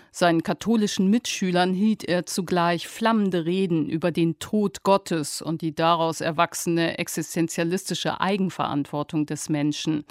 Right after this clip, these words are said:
Doch weder mit seinen Vorträgen noch mit seinen Gedichten fand der Einzelgänger viel Beifall.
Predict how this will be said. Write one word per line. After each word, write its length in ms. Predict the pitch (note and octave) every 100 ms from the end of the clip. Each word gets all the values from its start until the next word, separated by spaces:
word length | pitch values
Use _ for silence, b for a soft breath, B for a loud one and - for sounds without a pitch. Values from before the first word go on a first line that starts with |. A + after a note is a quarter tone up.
| B B B B B
Doch 160 | - -
weder 220 | C4 C#4
mit 120 | B3
seinen 260 | - G#3+ G#3
Vorträgen 760 | - F#3+ F3+ - D#3 D3 D#3 F3
noch 200 | F#3 -
mit 160 | G3+
seinen 260 | G3+ G3 F#3+
Gedichten 720 | F3 F3+ F3 - D#3+ D#3 E3
fand 280 | - G3 F3+
der 140 | E3
Einzelgänger 600 | E3 E3 - D#3+ D3+ D3
viel 300 | D#3 - F#3
Beifall. 760 | F#3+ E3 D3+ D#3 - D3 D3+ D3+